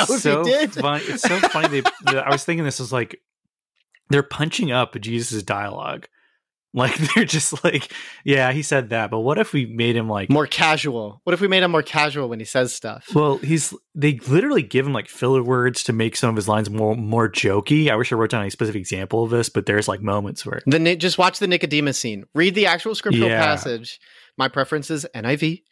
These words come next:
Speaker 1: but, like,
Speaker 2: <laughs>
Speaker 1: and then, <laughs> and then watch the scene.
Speaker 2: Heretic. Um,
Speaker 1: <laughs> Yeah, right. Yeah. Uh, K J V or no? Or,
Speaker 2: they, but,
Speaker 1: yeah.
Speaker 2: like, they literally give him tone.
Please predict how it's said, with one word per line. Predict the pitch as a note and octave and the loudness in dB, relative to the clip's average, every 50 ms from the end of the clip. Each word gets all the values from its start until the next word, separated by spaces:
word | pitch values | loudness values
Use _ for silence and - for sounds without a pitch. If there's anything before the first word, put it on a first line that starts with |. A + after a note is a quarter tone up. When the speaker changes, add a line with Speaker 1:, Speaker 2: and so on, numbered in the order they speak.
| - - - A#3 G3+ - | -20 -14 -12 -12 -6 0
Speaker 1:
but, | - D3+ D3+ F#3 | 0 0 2 2
like, | E3 D#3 - G2+ | 4 4 4 4
Speaker 2:
<laughs> | G#2+ G2+ - - D#3+ | 4 2 2 0 -2
Speaker 1:
and | D#3+ E3+ - - A3 G#3 G3+ G3+ - - | -2 0 0 2 2 2 2 0 -2 -2
then, | - C4 A#3 - C#3+ - - | 0 -2 -2 -2 -6 -12 -16
<laughs> | - - - | -14 -4 -4
and | G3+ F3 | -2 2
then | E3 A3+ A#3 G#3 F#3 | 2 2 2 2 2
watch | G3 G3 G3+ - - | 2 2 2 0 -4
the | - F3+ | -6 -4
scene. | - - A3+ G#3+ A#3 A3+ F#3 D3 C3+ C3+ C3+ - _ - - | 0 2 2 2 4 2 2 2 0 -2 -4 -8 _ -10 -6
Speaker 2:
Heretic. | - | -4
Um, | G#2 G#2 G#2+ G#2 G#2 G2+ - - - - - | -4 -4 -4 -6 -8 -4 -2 -2 -2 0 0
Speaker 1:
<laughs> | A#3+ A3+ - | 0 2 2
Yeah, | - B2 - - C#3+ C3+ | 0 -2 0 -2 -4 0
right. | D3 D3 - - - B3 - - - | 0 0 0 0 -2 -4 -4 -2 -2
Yeah. | C4+ - - - - - - - - - - - - - - - - - | -2 0 0 -2 -4 -4 -10 -16 -18 -16 -14 -14 -14 -14 -16 -18 -8 -4
Uh, | C#3+ C#3 C3 B2 A2+ A2 A#2 | 0 0 0 0 0 -2 -2
K | - - F3+ E3 | 0 2 2 4
J | D3+ E3 | 2 2
V | C#3+ D3+ D3+ D3 | 2 2 2 2
or | C#3+ C3+ | 2 2
no? | C3 C#3 C3+ C3 B2+ B2 A#2+ - _ - | 0 0 -2 -2 -4 -6 -8 -12 _ -6
Or, | D3 C3+ B2 A#2+ | -4 -4 0 2
Speaker 2:
they, | D#3 D#3+ | 4 4
but, | D#3 C3+ C3 | 2 2 2
Speaker 1:
yeah. | C#3+ | 2
Speaker 2:
like, | C#3 C#3 C3 - - _ _ _ _ - - | 2 2 0 -2 -8 _ _ _ _ -16 -2
they | C3 C#3+ D3+ C#3+ | 0 2 2 4
literally | B2+ B2 C3+ D3 E3+ F3 D#3 | 4 4 4 4 4 2 0
give | A2 G2+ A#2+ B2 B2 | 0 0 0 0 2
him | - C#3+ B2 A2+ G#2 G2+ F#2 - | 0 0 0 0 -2 -4 -8 -10
tone. | - - - C#3+ C#3+ A#2+ G2 - - G2 - | -12 -4 0 0 0 0 -2 -6 -12 -16 -20